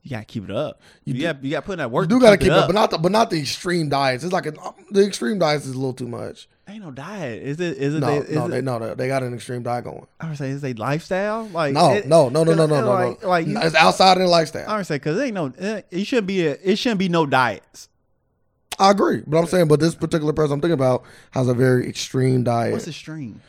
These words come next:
Speaker 2: Like a, a water diet or, you know.
Speaker 1: That's okay. You supposed to, you supposed to, you supposed to do a cleanse. Is it a cleanse?
Speaker 2: A cleanse and a water diet is completely different.
Speaker 1: Like, you supposed to, like, do nothing but wa-, like, you, I can see that. Just drink nothing but water for a little bit.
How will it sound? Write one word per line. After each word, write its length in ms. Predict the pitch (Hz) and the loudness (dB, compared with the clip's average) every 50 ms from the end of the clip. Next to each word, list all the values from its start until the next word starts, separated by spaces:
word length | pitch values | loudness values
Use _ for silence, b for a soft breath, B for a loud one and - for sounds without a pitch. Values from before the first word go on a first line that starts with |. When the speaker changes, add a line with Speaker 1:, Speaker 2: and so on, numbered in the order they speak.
| b b b b _ | b b b b _
Speaker 2:
Like 260 | 120 117 117 110 - | -6 -4 -4 -4 -6
a, 40 | 113 | -6
a 260 | 107 104 - - - | -6 -6 -6 -4 -2
water 320 | 110 110 113 120 120 117 117 | 0 2 2 2 2 0 -2
diet 480 | 113 113 113 113 113 113 110 107 107 | -2 -4 -4 -2 -2 -2 -4 -4 -4
or, 520 | 107 107 107 107 107 104 104 104 98 92 - - _ - | -4 -4 -4 -4 -4 -6 -6 -8 -8 -10 -12 -14 _ -8
you 60 | 120 | -2
know. 80 | 117 | 0
Speaker 1:
That's 120 | - 285 320 | 0 2 2
okay. 580 | 381 370 - - 466 523 539 480 392 175 143 139 - | 0 0 0 0 2 4 6 6 6 4 2 0 -2
You 80 | 233 269 | -2 0
supposed 200 | 392 427 359 285 | 0 0 0 0
to, 60 | 285 | -2
you 40 | 285 | -2
supposed 200 | 285 370 381 330 - | 0 0 0 2 0
to, 160 | 269 226 - b b b b b - | 0 -2 -2 b b b b b -8
you 100 | 226 240 | -4 2
supposed 200 | 320 311 330 - | 4 4 4 4
to 80 | 247 208 | 2 0
do 160 | 185 208 190 | 2 2 2
a 60 | 170 | 2
cleanse. 1000 | - - - - 185 190 196 202 202 208 208 208 208 196 180 151 131 117 113 151 | 0 -4 -10 -10 -8 -6 -4 -4 -4 -4 -6 -6 -4 -2 -2 0 -2 -2 0 2
Is 160 | 180 196 196 | 4 6 8
it 80 | 190 | 8
a 60 | 156 139 | 6 6
cleanse? 500 | - - 165 165 180 196 208 226 247 294 | 4 2 4 6 6 8 8 6 6 4
Speaker 2:
A 40 | |
cleanse 340 | 349 123 131 139 143 143 127 | 2 2 0 0 0 0 0
and 80 | 127 127 | -2 -2
a 40 | 120 | 0
water 200 | 120 123 123 117 | 0 0 0 0
diet 180 | 117 113 110 107 | 0 -2 -2 -4
is 60 | - | -6
completely 320 | - 123 113 117 117 117 | -8 -8 -8 -6 -8 -8
different. 380 | 110 110 107 - - - _ - | -8 -10 -10 -12 -14 -16 _ -6
Speaker 1:
Like, 200 | 240 220 220 226 | -4 -4 -4 -4
you 40 | 240 | -4
supposed 240 | 240 254 247 220 208 | -4 -2 -2 -2 -4
to, 60 | 208 | -4
like, 400 | 190 190 190 185 180 175 170 170 | -4 -4 -4 -4 -6 -8 -8 -4
do 140 | 165 196 196 | -4 -2 -2
nothing 240 | 185 180 180 175 160 | -2 -2 -4 -4 -4
but 60 | 156 | -6
wa-, 240 | 143 143 143 139 160 | -6 -8 -8 -6 -6
like, 160 | 175 190 247 330 | -4 -4 -2 -2
you, 100 | 392 - | 0 0
I 120 | - 427 | 0 -2
can 100 | 427 415 | -2 -4
see 160 | - - 180 143 | -4 -4 -4 -2
that. 320 | 127 127 156 165 - 185 | -2 -2 -4 -6 -8 -10
Just 220 | 170 156 147 131 | -10 -10 -8 -8
drink 180 | 135 147 143 135 | -6 -6 -4 -4
nothing 200 | 135 139 135 120 | -4 -4 -4 -6
but 60 | 120 | -6
water 280 | 117 117 120 120 120 117 | -4 -2 -2 -2 -2 -2
for 100 | - 123 | -6 -8
a 40 | 113 | -6
little 160 | 113 123 117 110 | -4 -6 -6 -6
bit. 320 | 107 110 113 127 135 | -6 -6 -8 -8 -8